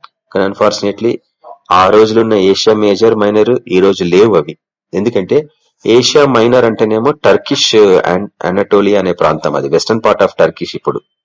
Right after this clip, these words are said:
ఇప్పుడున్న టర్కీ దేశానికి వెస్టర్న్ పార్ట్ లో ఉండేది ఏషియా మైనర్ ఆ రోజులలో, టూ థౌజండ్ ఇయర్స్ క్రితం. అయితే ఏషియా మేజర్ అంటే పర్షియన్ ఎంపైర్ యాక్చువల్ గా. అంటే పర్షియన్ ఎంపైర్, ఆ, the heartland అంటాం, అంటే center of Persian Empire,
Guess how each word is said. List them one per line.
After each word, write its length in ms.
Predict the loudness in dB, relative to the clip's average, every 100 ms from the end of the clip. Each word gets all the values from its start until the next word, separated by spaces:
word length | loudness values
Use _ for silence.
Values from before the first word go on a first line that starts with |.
| _ _ _ _ _ -10
ఇప్పుడున్న 320 | -2 0 0
టర్కీ 600 | 0 0 0 -2 -2 -2
దేశానికి 520 | 0 0 0 -4 -4
వెస్టర్న్ 380 | -2 -2 0 -2 0
పార్ట్ 220 | -2 0
లో 60 |
ఉండేది 300 | 0 0 0
ఏషియా 340 | 2 0 0 -2
మైనర్ 460 | 0 -2 2 0 0 _ _ _ _ _ _ _ -2
ఆ 140 | 2
రోజులలో, 420 | 4 4 4 0 0
టూ 160 | 0
థౌజండ్ 280 | 0 2 2
ఇయర్స్ 180 | 0 -2
క్రితం. 280 | -8 -10 -12 -16 _ _ _ _ _ 0
అయితే 340 | 0 4 2 4
ఏషియా 420 | 2 2 2 2
మేజర్ 520 | 2 2 2 4 2
అంటే 280 | 2 2 0
పర్షియన్ 420 | 2 0 0 -2
ఎంపైర్ 300 | 0 0 -2 -4 -12
యాక్చువల్ 320 | -6 -6 -6
గా. 80 | -10 _ -20 _ _ _ _ -20 _ _ _
అంటే 400 | -4 2 2 2
పర్షియన్ 480 | 0 0 0 0 2
ఎంపైర్, 480 | 0 0 2 2 0 -4 -16 -4
ఆ, 40 | 0 2 2
the 220 | 2 0 -2
heartland 840 | -2 -4 0 2 2 0 2 0
అంటాం, 220 | -2 -4
అంటే 140 | -2 -4
center 400 | -2 -2 2 2
of 140 | 2
Persian 340 | 2 -2 0
Empire, 300 | -4 -2 -4